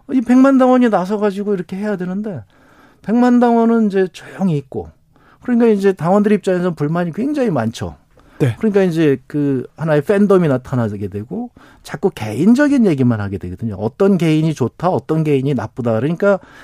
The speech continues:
Speaker 1: 이게 지지자들이 당의 분란을 오히려 촉발하는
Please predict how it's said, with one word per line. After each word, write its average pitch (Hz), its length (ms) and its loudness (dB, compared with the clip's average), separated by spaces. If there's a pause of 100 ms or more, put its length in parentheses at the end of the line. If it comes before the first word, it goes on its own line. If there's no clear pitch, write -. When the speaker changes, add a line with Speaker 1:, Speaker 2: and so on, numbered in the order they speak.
(180)
Speaker 1:
이게 175 340 2
지지자들이 202 920 2 (240)
당의 190 340 2
분란을 147 640 0
오히려 135 360 -2
촉발하는 127 840 -4